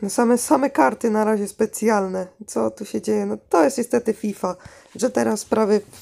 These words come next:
w-, jak wszyscy mówią, że nasrane są tymi kartami. Handanovic, bo Inter. Mój ulubiony klub. To przecież wiemy, co się stało teraz z Interem.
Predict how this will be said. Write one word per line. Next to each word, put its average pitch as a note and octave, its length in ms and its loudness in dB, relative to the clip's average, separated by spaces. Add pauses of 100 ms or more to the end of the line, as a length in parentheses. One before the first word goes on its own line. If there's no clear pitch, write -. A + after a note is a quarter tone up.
(520)
w-, - 160 -16
jak A3 200 0
wszyscy A3+ 360 -2
mówią, A3 300 4
że G3+ 180 0 (440)
nasrane A#3+ 760 4
są G#3+ 200 -2
tymi G#3+ 280 2
kartami. G#3+ 840 2 (880)
Handanovic, A3+ 600 2
bo G3+ 140 6
Inter. G3 420 2 (680)
Mój G#3 140 4
ulubiony G3 380 2
klub. F#3+ 320 -4 (680)
To - 140 -8
przecież G3 280 -2
wiemy, F#3 260 -2
co - 120 -8
się - 140 -10
stało - 280 -4
teraz G3 240 -2
z - 80 -8
Interem. G#3 500 2